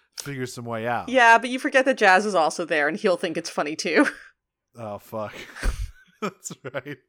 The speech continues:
Speaker 1: Yo, I don't, you know, they just <laughs> should just had, they should have had game nights for Autobot High Command. It would have fixed everything.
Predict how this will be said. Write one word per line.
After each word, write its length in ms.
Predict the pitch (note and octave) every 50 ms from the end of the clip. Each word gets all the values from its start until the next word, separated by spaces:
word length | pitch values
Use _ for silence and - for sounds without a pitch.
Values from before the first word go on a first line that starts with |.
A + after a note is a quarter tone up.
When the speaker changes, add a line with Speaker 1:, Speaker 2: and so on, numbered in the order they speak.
| _ - - - - - - _ _ - - - - F#3
Speaker 1:
Yo, 100 | E3 D3
I 80 | D#3+ G3+
don't, 240 | C4 C#4+ B3+ G#3
you 80 | F#3+ F#3
know, 360 | F#3 F#3 F#3 F#3 F3+ F3 E3+
they 120 | D#3+ E3+ F3
just 220 | F3+ G3 - - E3+
<laughs> 0 |
should 340 | A3+ A#3 - - - F3+ E3
just 160 | E3+ E3+ D#3+
had, 220 | E3+ E3 D#3+ C#3 B2
they 160 | B2+ D3 E3
should 200 | - - G#3+ G#3+
have 120 | A#3+ G3
had 520 | D#3 E3+ D3+ C#3+ D3+ D3+ D#3 D3+ _ D3 C3+
game 300 | C3+ D3 F3 A#3+ B3+ G#3
nights 560 | E3 C3 B2+ C3+ C#3+ _ - - - - - C3+
for 340 | - - E3 E3 E3 E3+ E3
Autobot 380 | D#3+ E3 E3 E3+ E3 E3+ D#3+
High 100 | D3+ F3
Command. 340 | E3+ _ - E3+ F#3+ F3 B2+
It 40 | A#2+
would 120 | A#2 B2
have 80 | C3 B2+
fixed 240 | - D3 C3+ - -
everything. 460 | D3 C#3+ A#2+ G#2 F#2+ F2+ E2+ F2